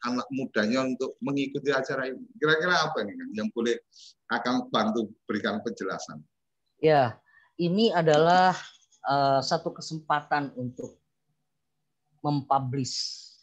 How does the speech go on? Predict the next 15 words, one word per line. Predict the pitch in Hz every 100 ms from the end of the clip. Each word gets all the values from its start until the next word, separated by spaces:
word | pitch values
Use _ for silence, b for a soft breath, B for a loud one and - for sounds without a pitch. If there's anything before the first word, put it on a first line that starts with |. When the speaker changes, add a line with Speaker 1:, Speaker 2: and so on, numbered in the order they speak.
| _ _ _ _ -
Speaker 2:
desa | 127 120 - 113 87 - _ _ _ _ _ _ _ -
agar | 113 123
dikenal | 120 120 123 120
Speaker 1:
Hmm. | 113
Speaker 2:
oleh | 113 107
orang | 107 107
lain, | 107 104 101 98
oleh, | 107 107 - _ _ - 117
oleh | 120
se-Indonesia | 139 131 135 139 131 139 104
lah. | 101 - b b b b b _
Bagaimana | - 123 131 139 143
Speaker 1:
Hmm. | 143
Speaker 2:
caranya, | 131 135 147 147 139 - _ _ _ _ 127
eh, | 127 131